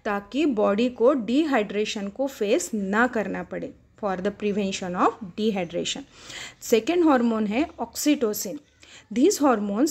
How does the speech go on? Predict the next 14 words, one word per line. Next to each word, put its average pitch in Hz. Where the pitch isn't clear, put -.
stimulate 277
the 220
release 233
of 233
breast 220
milk 180
and 202
it 202
also 247
stimulate 214
contractions 320
of 214
uterus 247
during 208